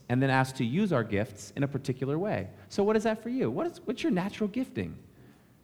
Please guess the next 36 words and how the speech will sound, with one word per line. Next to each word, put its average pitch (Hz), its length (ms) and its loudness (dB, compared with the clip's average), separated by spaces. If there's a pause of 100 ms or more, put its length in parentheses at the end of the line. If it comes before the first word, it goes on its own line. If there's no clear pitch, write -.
(840)
Sometimes 185 580 4
we 156 160 4
want 156 260 6
to 123 60 -4
do 151 140 6
everything 151 480 8
and 117 100 2
do 151 140 6
it 135 80 6
all, 151 220 8
but 123 200 -2
really 190 320 4
we 139 140 4
ought 175 120 6
to 165 60 0
just 139 240 -2
limit 185 380 6
ourselves 120 560 2
and 175 100 0
say, 110 380 2 (240)
"What 208 120 2
am 240 80 2
I 208 100 4
good 143 240 4
at 160 260 6
and 120 120 2
great 113 240 2
at? 87 280 2
Let - 80 -12
me 214 80 -2
focus 123 360 -4
on 101 120 -2
that 95 200 0
a - 40 -4
little 87 160 -6
bit. 80 240 -10